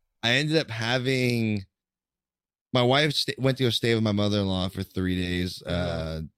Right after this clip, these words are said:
Speaker 1: you know, so she doesn't wanna be alone 'cause
Speaker 2: Was
Speaker 1: my
Speaker 2: that with the
Speaker 1: father-in-law, but
Speaker 2: kids?
Speaker 1: Yeah, the kids went
Speaker 2: Okay.
Speaker 1: too. So I had the
Speaker 2: Okay.
Speaker 1: house all to myself, and then I started, like, kinda setting up, like, you know, kinda we were talking about, like,
Speaker 2: Mm-hmm.
Speaker 1: Podbean and, like,
Speaker 2: Mm-hmm.
Speaker 1: the R S S feed and stuff like that.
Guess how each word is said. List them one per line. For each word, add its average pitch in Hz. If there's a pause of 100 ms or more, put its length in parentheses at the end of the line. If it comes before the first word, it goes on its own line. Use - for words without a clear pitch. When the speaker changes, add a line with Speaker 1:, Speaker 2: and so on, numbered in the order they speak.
(140)
Speaker 1:
you 98
know, - (100)
so 92
she 90
doesn't 92
wanna 87
be 85
alone 85
'cause 95
Speaker 2:
Was 175
Speaker 1:
my 190
Speaker 2:
that 185
with 180
the 175
Speaker 1:
father-in-law, 175
but 180
Speaker 2:
kids? - (560)
Speaker 1:
Yeah, 143
the 98
kids 156
went 143
Speaker 2:
Okay. 135
Speaker 1:
too. 139
So 135
I 156
had 170
the 143
Speaker 2:
Okay. 127
Speaker 1:
house 127
all 123
to 127
myself, 123
and 113
then 123
I 120
started, 143
like, 117
kinda 131
setting 113
up, 104
like, 95 (500)
you 123
know, 110
kinda 120
we 113
were 113
talking 107
about, 95
like, 92
Speaker 2:
Mm-hmm. 104
Speaker 1:
Podbean 90 (140)
and, 180
like, 226
Speaker 2:
Mm-hmm. 302
Speaker 1:
the -
R 90
S 90
S 92
feed 87
and 92
stuff -
like 104
that. 95